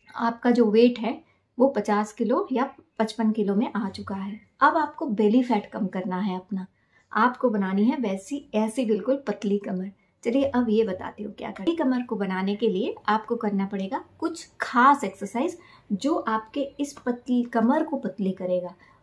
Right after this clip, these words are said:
उसके लिए कुछ खास exercises होते हैं, वही आपको करने पड़ेंगे, तब आपको मिलेगी आपकी पतली कमर। हमेशा exercise कब करें? खाली पेट। Best time होता है सुबह का time, शाम के time।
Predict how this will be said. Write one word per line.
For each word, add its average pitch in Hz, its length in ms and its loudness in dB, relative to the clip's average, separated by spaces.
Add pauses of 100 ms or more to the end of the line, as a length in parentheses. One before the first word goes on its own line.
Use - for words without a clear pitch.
(160)
उसके 285 320 -2
लिए 330 240 0
कुछ 330 260 -8
खास 220 320 0
exercises 196 600 -4
होते 226 180 -2
हैं, 370 100 -2
वही 247 380 6
आपको 185 260 -2
करने 196 300 -4
पड़ेंगे, 240 340 -2 (100)
तब 277 180 4
आपको - 280 -4
मिलेगी 190 320 -2
आपकी 269 360 -4
पतली 185 280 -6
कमर। 170 340 -10 (360)
हमेशा - 480 -4
exercise 247 680 -2
कब 226 260 2
करें? 254 240 -2 (160)
खाली 214 340 4
पेट। 196 300 -6 (380)
Best 262 360 4
time 190 220 -2
होता 196 220 -2
है 269 180 -4
सुबह 214 420 2
का 254 140 2
time, 311 240 -2 (440)
शाम 196 420 0
के 156 160 -8
time। - 280 -14